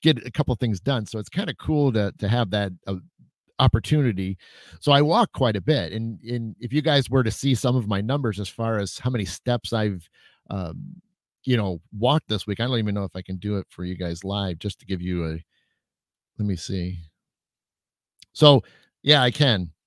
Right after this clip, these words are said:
Just to give you guys an idea of how much walking I do. And that's as of right now, just with barely doing anything. So as of, uh, 'cause it starts on Monday.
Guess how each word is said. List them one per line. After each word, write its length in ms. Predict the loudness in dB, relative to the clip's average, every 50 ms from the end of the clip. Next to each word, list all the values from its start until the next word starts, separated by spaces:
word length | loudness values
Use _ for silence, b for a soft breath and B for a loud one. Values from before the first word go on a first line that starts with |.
| _ 4
Just 200 | 6 6 6 6
to 80 | 4 -2
give 180 | -2 0 0
you 100 | 2 2
guys 240 | 4 4 4 4 4
an 60 | 2
idea 360 | 2 2 2 2 4 4 4
of 80 | 2 2
how 160 | 0 0 2
much 320 | 4 4 2 2 0 -4 -4
walking 760 | 0 2 4 4 2 2 -2 -2 -2 -2 -2 -2 -4 -6 -8 -12 _ _ _ _ _ _ _ _ _ _ _ _ _ -20 -20 _ _ -4
I 160 | -2 -2 -2
do. 640 | -2 2 4 6 8 8 8 6 6 4 0 -2 b b b b b b b b b -2
And 160 | 2 4 6
that's 220 | 6 4 4 0 -6 _ _ _ _ _ 6
as 220 | 6 8 8 6
of 200 | 4 2 4 4
right 220 | 4 4 4 2 0
now, 340 | -2 -2 0 2 2 0 0
just 280 | 0 0 -2 -2 -2
with 180 | -2 -2 -2 0
barely 300 | 0 2 2 4 2 2
doing 280 | 2 2 2 4 2 2
anything. 600 | 2 2 0 0 0 0 -2 0 0 -2 -4 -6 b b b b b b b b _ _ _ _ _
So 240 | 0 2 2 2 2
as 300 | 2 2 2 2 4 4
of, 400 | 2 2 2 -2 -6 -12 -14 -8
uh, 200 | -4 -2 -2 -2 -2
'cause 120 | -2 -2
it 60 | -4
starts 280 | -2 -2 -2 -2 0 0
on 140 | 0 2 2
Monday. 460 | 4 4 4 4 4 4 2 2 0